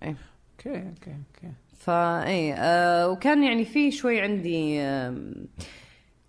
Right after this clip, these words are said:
Speaker 1: آم، صراع، لأن للأسف أنا،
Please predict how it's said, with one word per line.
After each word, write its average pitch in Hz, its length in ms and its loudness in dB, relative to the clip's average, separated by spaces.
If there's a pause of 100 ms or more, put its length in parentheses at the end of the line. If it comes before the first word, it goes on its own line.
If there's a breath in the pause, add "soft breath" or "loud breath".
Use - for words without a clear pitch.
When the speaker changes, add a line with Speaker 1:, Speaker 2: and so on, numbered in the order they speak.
(500)
Speaker 1:
آم، 180 440 0 (200)
صراع، 196 680 0 (500 loud breath)
لأن 220 160 2
للأسف 233 800 -2
أنا، 170 960 0